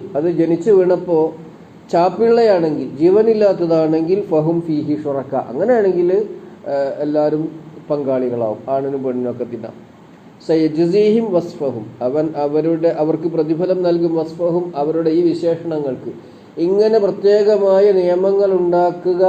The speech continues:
എന്നുള്ളതാണ് വസ്ഫ് പറഞ്ഞ, വിശേഷിപ്പിക്കുക എന്നാണ് വാക്കർത്ഥം, വിശേഷണം. വസ്ഫഹും, അവരുടെ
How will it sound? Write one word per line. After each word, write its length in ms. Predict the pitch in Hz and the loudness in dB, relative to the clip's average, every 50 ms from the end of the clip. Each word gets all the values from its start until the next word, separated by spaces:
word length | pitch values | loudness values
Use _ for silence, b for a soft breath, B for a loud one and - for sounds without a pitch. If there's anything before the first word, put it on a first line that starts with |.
| 190 175 160 | 2 2 -2
എന്നുള്ളതാണ് 400 | 165 160 175 170 175 175 180 180 170 170 | -2 -2 0 0 2 2 2 2 2 2
വസ്ഫ് 300 | 170 - - - - 202 190 | 0 0 -6 -4 0 2 2
പറഞ്ഞ, 200 | 160 131 113 104 - - 151 | 2 0 -2 -6 -8 -8 -8
വിശേഷിപ്പിക്കുക 640 | 147 - 175 170 170 175 170 165 175 175 165 175 196 185 | -4 -2 0 0 0 -2 -4 -6 -6 -6 -2 0 0 2
എന്നാണ് 200 | 185 180 175 170 160 147 | 2 2 0 0 0 -2
വാക്കർത്ഥം, 400 | 135 - 139 127 120 117 - - - - - B B B B B B B - 139 | -2 -4 -6 -8 -8 -10 -16 -18 -20 -20 -20 B B B B B B B -10 -8
വിശേഷണം. 480 | 135 - 165 156 147 156 131 120 117 - - 151 | -4 0 0 0 0 -2 -6 -8 -8 -8 -6 -6
വസ്ഫഹും, 440 | 156 - - 185 190 165 170 160 165 165 156 160 | -6 -6 -4 -2 0 0 0 0 0 0 0 0
അവരുടെ 380 | 170 180 196 208 214 220 233 | 2 2 4 4 4 4 4